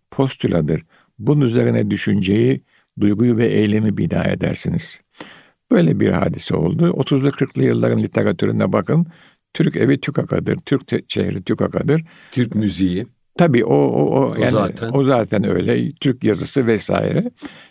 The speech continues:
Speaker 1: Yeni bir, e, ulus yaratmak peşindeyizdir biz. E, apartman da oradan çıkmıştır. Şimdi modernitenin bütün boyutlarını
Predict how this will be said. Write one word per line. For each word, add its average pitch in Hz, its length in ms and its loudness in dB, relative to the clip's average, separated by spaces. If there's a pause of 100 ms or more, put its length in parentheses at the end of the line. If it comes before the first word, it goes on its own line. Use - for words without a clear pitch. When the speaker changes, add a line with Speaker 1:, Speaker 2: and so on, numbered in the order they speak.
(140)
Speaker 1:
Yeni 160 280 4
bir, 139 260 2
e, 117 320 0
ulus 135 400 0
yaratmak 92 480 -2
peşindeyizdir - 840 -2
biz. 190 220 0 (520)
E, - 40 -4 (300)
apartman 131 540 0
da 175 60 2
oradan 113 320 0
çıkmıştır. 92 500 -6 (440)
Şimdi 120 200 -4
modernitenin 165 840 2
bütün 147 300 2
boyutlarını 113 680 2